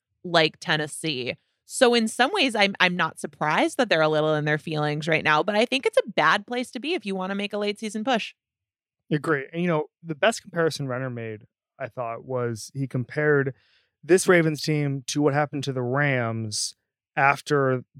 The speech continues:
Speaker 2: Belichick owned the Rams in the Super Bowl. And I, eh, they basically went into one-year funk. Now, so much of that had to do with the Rams' offensive line injuries and all that stuff, and just not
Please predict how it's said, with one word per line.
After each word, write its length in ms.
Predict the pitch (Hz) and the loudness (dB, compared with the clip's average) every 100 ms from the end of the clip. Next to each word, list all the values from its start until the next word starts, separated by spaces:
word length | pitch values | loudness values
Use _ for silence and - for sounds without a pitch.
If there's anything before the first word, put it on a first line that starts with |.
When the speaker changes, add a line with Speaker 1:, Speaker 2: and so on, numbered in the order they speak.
| - | 0
Speaker 2:
Belichick 600 | 139 139 - 139 123 - - | 2 2 2 0 0 -4 -4
owned 300 | 131 123 120 | 0 0 0
the 40 | |
Rams 360 | 117 117 113 104 | -2 -2 -2 -6
in 40 | 113 | -6
the 60 | |
Super 280 | 104 117 110 | -4 -2 -4
Bowl. 300 | 107 - - _ _ _ _ _ | -4 -6 -8 _ _ _ _ _
And 280 | 147 135 135 | 2 2 2
I, 240 | 143 143 - | 0 -2 -4
eh, 240 | 160 160 160 | -12 -10 2
they 180 | 151 | 4
basically 380 | 143 156 170 - | 4 2 2 2
went 180 | 160 147 | 2 4
into 100 | 135 | 2
one-year 340 | 131 131 127 | 2 2 0
funk. 320 | 117 139 117 - | -2 -4 -6 -2
Now, 380 | 143 160 - - _ _ - | 4 4 2 -8 _ _ -12
so 320 | - - 196 | -4 4 4
much 300 | 196 233 - | 6 4 4
of 100 | 220 | 0
that 300 | 147 117 120 - | 0 -2 -4 -6
had 200 | 143 143 | -4 -2
to 60 | 135 | -2
do 340 | 131 139 135 | 0 2 2
with 280 | 131 135 120 | 2 -2 -2
the 80 | 127 | 0
Rams' 440 | 123 143 139 123 | 2 4 2 0
offensive 380 | 120 113 110 113 | -2 -4 -8 2
line 260 | 139 143 | 2 4
injuries 360 | 139 127 127 127 | 0 -2 -2 -2
and 80 | 127 | 0
all 100 | 127 | 0
that 160 | 123 | 0
stuff, 280 | 113 131 117 | 0 0 0
and 100 | 117 | -2
just 220 | 123 - | -4 -2
not 260 | 127 127 131 | 2 2 2